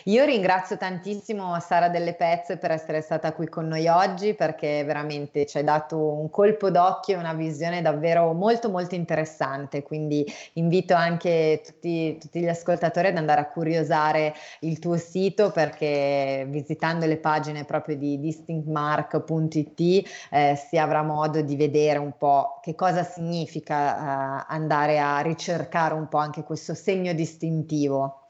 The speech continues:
Quindi, eh, lo consiglio, Sara, grazie di cuore e buon lavoro soprattutto, eh, per, per la tua attività.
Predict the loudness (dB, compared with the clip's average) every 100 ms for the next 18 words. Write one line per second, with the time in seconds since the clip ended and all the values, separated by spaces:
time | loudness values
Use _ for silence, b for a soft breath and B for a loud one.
0 | _ -4 0 4 4 4 0 B B B
1 | -6 -4 -4 -6 -8 -6 -4 4 4 4
2 | 2 0 -2 -2 2 0 0 0 0 2
3 | 0 0 -4 -6 -2 2 2 2 -2 -2
4 | 0 2 0 2 0 0 -6 -8 -8 -8
5 | -10 -10 -6 -2 0 0 0 -2 -4 -2
6 | -2 0 0 0 0 0 -2 -2 -2 -2
7 | -4 -4